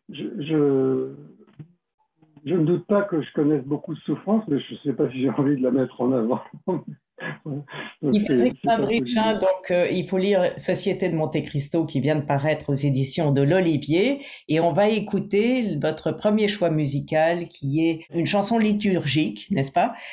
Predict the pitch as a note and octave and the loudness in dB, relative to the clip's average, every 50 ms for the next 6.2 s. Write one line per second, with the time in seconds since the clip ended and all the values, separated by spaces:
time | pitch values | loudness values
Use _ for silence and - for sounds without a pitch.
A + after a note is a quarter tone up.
0 | - - _ _ - A3+ A3 F#3 F3+ F#3 - G3+ F#3+ F#3+ F3+ F3 E3 E3 - D#3+ | -18 -20 _ _ -2 0 0 2 0 2 2 4 4 4 4 2 0 0 0 0
1 | F#3+ F#3+ F#3+ F#3+ F3+ F3+ E3+ E3 D#3 - - - D#3 D3+ D3+ D#3 E3 F3+ G#3+ C4 | 2 2 2 2 2 2 2 2 0 0 0 0 2 2 2 2 2 2 2 0
2 | D4+ - - _ _ - - _ _ _ _ _ _ _ _ C#3 C#3 C3 - D#3 | -2 -4 -10 _ _ -20 -20 _ _ _ _ _ _ _ _ -6 -6 -4 -4 -6
3 | C#3+ C3 - - _ _ _ _ - F#3+ A#3 C#4 C4+ - A3+ F3 - - - E3+ | -6 -8 -10 -14 _ _ _ _ 0 2 2 2 2 2 0 0 0 0 0 0
4 | E3+ F#3+ G3+ G#3 - _ _ _ _ _ _ _ _ _ _ _ _ _ _ _ | 0 0 -2 -6 -10 _ _ _ _ _ _ _ _ _ _ _ _ _ _ _
5 | _ _ _ _ - - - _ _ _ _ _ _ - F#3+ G3+ F#3 F3+ F3 E3+ | _ _ _ _ -20 -20 -20 _ _ _ _ _ _ -8 -4 0 2 2 4 4
6 | D#3+ D#3 D3+ D3 | 4 2 2 0